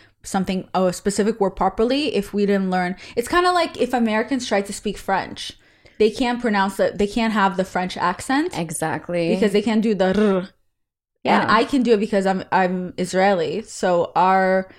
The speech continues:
Speaker 1: vowels and how we move our mouths are similar. So my French accent is superb.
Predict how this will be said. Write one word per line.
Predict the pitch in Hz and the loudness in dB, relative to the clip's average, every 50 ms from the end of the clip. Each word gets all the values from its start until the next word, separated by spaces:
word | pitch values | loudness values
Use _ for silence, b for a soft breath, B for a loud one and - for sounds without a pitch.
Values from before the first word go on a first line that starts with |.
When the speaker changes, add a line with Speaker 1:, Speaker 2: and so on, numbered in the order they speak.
| B B B B - | B B B B -12
Speaker 1:
vowels | 185 185 175 180 208 190 190 196 185 175 175 175 185 180 190 | -8 -6 0 4 4 6 6 6 6 6 4 4 4 2 0
and | 185 185 | -2 0
how | 185 190 180 | 2 2 2
we | 175 196 | 2 2
move | 190 190 185 180 185 | 2 2 2 2 0
our | 175 170 | 0 0
mouths | 175 180 180 175 175 170 190 - - - | 0 0 0 0 0 -2 -6 -6 -6 -6
are | 180 | -6
similar. | - - 214 202 202 175 180 - - | -4 -4 -2 -2 0 -2 -2 -4 -6
So | - - - 180 | -6 -6 -4 -2
my | 190 196 214 240 | 0 0 0 0
French | 240 - 175 - - - | -2 -6 -8 -8 -8 -6
accent | - 143 170 - - 156 160 139 | -4 -4 -4 -6 -8 -10 -10 -10
is | 117 - | -10 -10
superb. | - - - - 185 170 - - - - | -10 -10 -6 -4 -4 -4 -4 -6 -10 -16